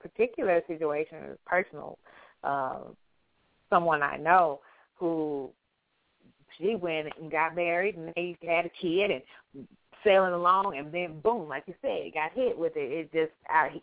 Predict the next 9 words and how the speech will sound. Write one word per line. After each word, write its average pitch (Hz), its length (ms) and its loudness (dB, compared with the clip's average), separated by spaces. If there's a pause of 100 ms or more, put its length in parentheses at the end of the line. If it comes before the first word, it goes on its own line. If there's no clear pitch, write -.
(120)
it 156 160 -8 (100)
could, 185 200 2
he 202 120 2
could 196 260 2
not 180 320 4 (240)
suppress 240 440 0
it 156 100 -10
anymore. 139 440 -12 (560)
And 147 580 -6